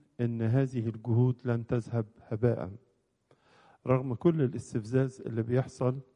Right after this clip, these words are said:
والتصريحات اللي بتصدر واللي بتبين إن، آه، إثيوبيا بتحاول أن يكون لها رأي منفرد تمامًا، بعيدًا عن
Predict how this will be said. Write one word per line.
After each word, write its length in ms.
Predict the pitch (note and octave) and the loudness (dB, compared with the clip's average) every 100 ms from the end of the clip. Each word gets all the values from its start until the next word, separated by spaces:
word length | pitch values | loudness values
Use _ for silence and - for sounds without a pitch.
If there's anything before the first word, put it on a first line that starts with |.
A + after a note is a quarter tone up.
| _ | _
والتصريحات 760 | - - A2 - - - B2 A#2+ - - | -10 -6 -8 -8 -12 -2 0 0 -4 -14
اللي 180 | A2 A2 | -12 -10
بتصدر 560 | - B2+ B2+ - C3+ B2+ - _ _ _ _ _ | 0 0 2 0 -2 -2 -14 _ _ _ _ _
واللي 680 | C3+ C#3 C3+ C3+ - C3+ C3+ | 0 2 2 -2 -2 -4 -2
بتبين 800 | B2 A#2+ C#3 D#3 D3 C#3 C#3 C#3+ - C3 | -4 -2 0 0 0 0 -2 -8 -4 0
إن، 340 | C3+ C3+ C3+ - _ _ _ - | 0 -2 -8 -14 _ _ _ -8
آه، 640 | B2+ B2 A#2+ A#2 A#2 A#2 B2+ - _ _ _ _ _ | -4 -2 0 0 0 -4 -8 -16 _ _ _ _ _
إثيوبيا 580 | C3 - D3+ D3+ C3+ C3 | -12 -2 0 4 6 4
بتحاول 680 | B2+ B2+ - - C3+ C3 A#2+ | 4 -4 -8 -2 0 0 0
أن 140 | - A#2 | -2 -2
يكون 400 | A2+ - C#3 B2+ | -4 -4 -6 0
لها 420 | A#2+ B2 B2 A#2+ - _ - | 4 4 4 0 -4 _ -6
رأي 320 | A#2+ - D3 | -4 -2 0
منفرد 580 | A#2 A2+ G#2 - B2 A#2+ A2 - | 0 0 -2 2 2 2 -8 -6
تمامًا، 580 | A2 A#2+ C3 C3 B2+ C3 _ _ _ | -2 2 2 0 -2 -4 _ _ _
بعيدًا 680 | A#2+ G#2+ B2+ B2+ A#2+ A#2+ A#2+ - _ _ | -2 0 2 0 0 0 -2 -14 _ _
عن 400 | G2+ A#2 B2 A#2 | -2 -2 -2 -4